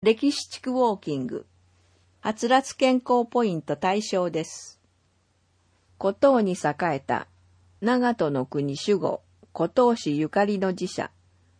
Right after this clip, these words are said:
東龍寺、浄明寺、常石八幡宮と、常念寺を巡ります。ゴールではヘルシー弁当とシフォンケーキをいただきます。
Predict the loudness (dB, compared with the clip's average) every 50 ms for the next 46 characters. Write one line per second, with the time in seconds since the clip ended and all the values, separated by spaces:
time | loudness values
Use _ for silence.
0 | _ _ _ 0 2 4 4 4 4 4 2 2 0 0 -2 -6 -10 -10 -10 _
1 | _ _ _ -8 0 2 4 4 6 4 4 2 0 0 -2 -4 -6 -8 -8 -10
2 | _ _ _ _ _ _ _ _ -6 -2 2 4 6 6 6 6 4 2 -2 0
3 | 0 0 2 2 2 2 2 2 0 -2 -4 -4 -4 -6 -4 -4 -6 -6 -6 _
4 | _ _ _ _ _ _ -8 0 2 4 6 6 4 4 2 2 0 0 0 2
5 | 2 2 2 0 0 -2 0 0 -2 0 0 -2 -2 -4 -4 -8 -18 -20 _ _
6 | _ _ _ _ _ _ _ _ _ _ _ _ _ _ _ -16 -6 0 2 4
7 | 4 4 2 0 0 2 2 2 2 2 0 -2 _ -8 -6 -2 0 0 0 0
8 | 0 0 0 2 2 2 4 4 2 2 0 -2 -4 -4 -4 -2 -2 -2 -2 -2
9 | _ -6 -2 0 2 4 4 4 4 2 4 2 2 2 2 0 0 0 0 0
10 | 0 0 0 0 -2 -4 -4 -4 -4 -4 -4 -4 -8 -18 -20 _